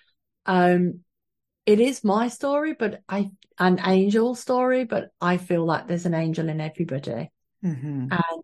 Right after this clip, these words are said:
Speaker 1: that it's, it's everybody's story.
Speaker 2: Mm-hmm.
Speaker 1: And,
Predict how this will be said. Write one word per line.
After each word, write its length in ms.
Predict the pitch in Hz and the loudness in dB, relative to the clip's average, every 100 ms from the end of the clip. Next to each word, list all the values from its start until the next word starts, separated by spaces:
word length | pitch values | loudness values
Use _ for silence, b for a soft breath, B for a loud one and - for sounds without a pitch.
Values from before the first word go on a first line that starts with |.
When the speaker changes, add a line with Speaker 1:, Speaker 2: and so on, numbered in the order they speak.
| _ - | _ -8
Speaker 1:
that 180 | 160 160 | -4 -2
it's, 380 | 151 - - - - | -4 -8 -18 -6 0
it's 220 | 196 208 | 2 4
everybody's 600 | 180 185 - 139 139 - | 2 2 -2 -2 -4 -8
story. 680 | - 151 151 143 147 147 _ - | -8 -8 -6 -6 -6 -8 _ -12
Speaker 2:
Mm-hmm. 360 | 175 - 147 | -12 -12 -6
Speaker 1:
And, 480 | 180 165 165 165 151 | -2 0 0 -4 -6